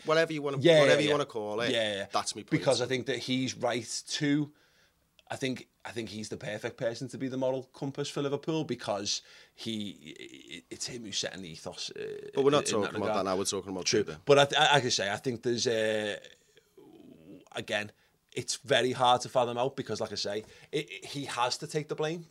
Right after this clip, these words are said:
Speaker 2: He's the one who's decided ultimately that he, he wants to put us in this position, because the money, we've, what we've seen with the Van Dijk thing as an example, is that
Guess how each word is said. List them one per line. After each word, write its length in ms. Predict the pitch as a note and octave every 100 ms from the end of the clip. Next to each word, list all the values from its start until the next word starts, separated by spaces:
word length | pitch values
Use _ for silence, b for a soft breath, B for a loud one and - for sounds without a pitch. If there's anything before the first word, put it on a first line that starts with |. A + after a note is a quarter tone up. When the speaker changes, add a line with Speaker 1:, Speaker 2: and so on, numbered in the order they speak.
| _
Speaker 2:
He's 360 | - C#3 D3 D3
the 60 |
one 200 | C3 A#2+
who's 140 | C#3 B2
decided 580 | A#2 - G2+ G2+ A2 G2+
ultimately 680 | G2+ - G#2+ G2+ A#2+ - _ b b b b _ _ _ -
that 220 | G#2+ G2 - _ _ _ -
he, 300 | - A2+ G#2+
he 200 | - A2
wants 220 | G#2+ G#2
to 60 | G#2+
put 160 | A2+ A2
us 180 | G#2+ -
in 160 | - G#2
this 100 | G#2
position, 300 | - G#2+ C3
because 400 | B2 - A2 A2 B B B
the 80 | C3
money, 360 | B2+ B2+ C#3 A2
we've, 220 | B2 - D#3+
what 160 | C3
we've 120 | A2 A#2+
seen 200 | A#2+ A2
with 100 | A2+
the 80 |
Van 200 | G#2 G2
Dijk 240 | G2 A#2 A#2
thing 220 | D#3 D#3
as 100 | C#3+
an 80 | D#3
example, 640 | D3 D3+ D3+ F#3 F#3 F#3 b b
is 220 | - A2+ -
that 240 | A2+ G#2